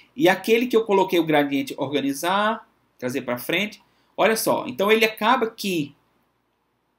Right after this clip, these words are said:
olha só. Tá vendo? Então ele fica no fo-, como se fosse transparente. Como se fosse, não, ele é, ele fica transparente. Então,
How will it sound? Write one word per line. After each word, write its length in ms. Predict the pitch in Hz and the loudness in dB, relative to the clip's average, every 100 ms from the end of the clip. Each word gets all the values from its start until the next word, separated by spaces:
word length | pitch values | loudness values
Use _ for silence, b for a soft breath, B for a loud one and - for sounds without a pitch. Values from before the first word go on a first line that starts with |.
| _ _ _ _ _ _ _ _ _ _ _ _ - | _ _ _ _ _ _ _ _ _ _ _ _ -8
olha 180 | 156 160 | -6 -4
só. 300 | - - - _ _ b b b b - | -6 -8 -12 _ _ b b b b -10
Tá 100 | 131 | -2
vendo? 220 | 185 233 | 0 0
Então 240 | 196 202 | 0 0
ele 160 | 175 196 | 0 -2
fica 440 | - - 247 220 | -4 -2 -2 -2
no 120 | 180 180 | -6 -6
fo-, 180 | - | -8
como 160 | - 175 | -8 -8
se 60 | 180 | -6
fosse 160 | 196 | -8
transparente. 920 | 196 202 - 214 220 180 190 - 123 - _ _ _ | -4 -4 0 0 2 0 -4 -8 -12 -14 _ _ _
Como 140 | - 247 | 0 0
se 120 | - | -2
fosse, 200 | 269 277 | -2 0
não, 140 | 175 | 2
ele 180 | 208 247 | 4 4
é, 160 | 220 285 | 2 2
ele 160 | 175 175 | 0 -2
fica 280 | - 285 294 | 0 0 0
transparente. 580 | 165 156 127 110 113 | -2 0 2 2 -2
Então, 260 | 127 156 | -2 0